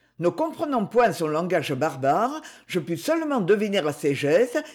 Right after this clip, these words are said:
qu'il était mortellement effrayé par quelque fantôme qu'il s'imaginait voir auprès de son lit.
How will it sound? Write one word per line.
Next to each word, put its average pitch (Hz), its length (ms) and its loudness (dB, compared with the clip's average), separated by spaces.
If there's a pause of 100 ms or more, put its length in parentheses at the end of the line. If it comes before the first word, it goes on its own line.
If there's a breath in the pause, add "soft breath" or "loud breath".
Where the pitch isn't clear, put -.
qu'il 202 140 2
était 175 220 2
mortellement 175 680 0
effrayé 202 480 0
par - 240 -2
quelque 254 240 -2
fantôme 156 720 -2 (320 loud breath)
qu'il 175 140 -4
s'imaginait 180 640 -2
voir 220 360 0
auprès 262 300 0
de 302 100 -2
son 175 260 -2
lit. 131 460 -4